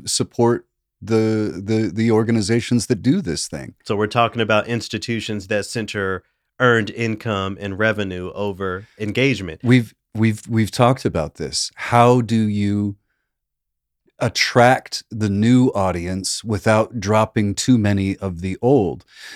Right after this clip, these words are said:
Speaker 1: They don't wanna, they don't want to alienate the crowd that they have
Speaker 2: Mm-hmm.
Speaker 1: because that's the teat.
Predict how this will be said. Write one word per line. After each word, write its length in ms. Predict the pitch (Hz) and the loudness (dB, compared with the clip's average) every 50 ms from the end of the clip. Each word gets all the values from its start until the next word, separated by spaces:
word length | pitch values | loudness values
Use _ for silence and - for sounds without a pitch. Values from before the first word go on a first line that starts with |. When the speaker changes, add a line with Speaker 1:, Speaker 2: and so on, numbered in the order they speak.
| - - | -6 2
Speaker 1:
They 120 | - 117 113 | 4 6 6
don't 220 | 117 131 147 135 | 8 6 6 6
wanna, 240 | 131 131 131 123 110 90 90 - - | 6 6 6 6 4 0 -4 -2 0
they 120 | 117 113 | 2 4
don't 200 | 113 123 131 120 | 6 6 4 4
want 180 | 127 120 120 - | 4 2 2 0
to 160 | - - - - - | -2 -4 -4 -2 2
alienate 920 | 113 127 147 160 165 143 120 101 92 90 87 87 85 85 87 85 _ - _ _ _ _ _ _ _ | 4 6 6 6 6 4 4 2 0 0 -2 -2 -4 -4 -6 -8 _ -16 _ _ _ _ _ _ _
the 80 | - 107 | -4 -4
crowd 460 | - - - 127 117 113 113 113 104 | -4 0 2 4 6 6 6 4 4
that 160 | 110 101 - | 0 -2 0
they 160 | - 92 90 85 | 0 -2 -2 -2
have 640 | - - - - 160 170 147 98 76 - - 78 | -6 -6 -2 0 4 4 4 2 2 -4 -10 -10
Speaker 2:
Mm-hmm. 480 | 98 113 101 95 90 90 107 98 95 101 | -8 -8 -8 -8 -6 -6 -6 -6 -4 0
Speaker 1:
because 360 | 104 127 - 135 131 110 - | 0 2 4 4 2 2 2
that's 440 | - 127 123 117 - - - - - - - | 2 2 2 2 0 -4 -6 -6 -8 -4 -6
the 80 | 120 | -6
teat. 500 | - - - 175 165 - - - - - | -6 -4 -4 -4 -4 -4 -6 -10 -18 -20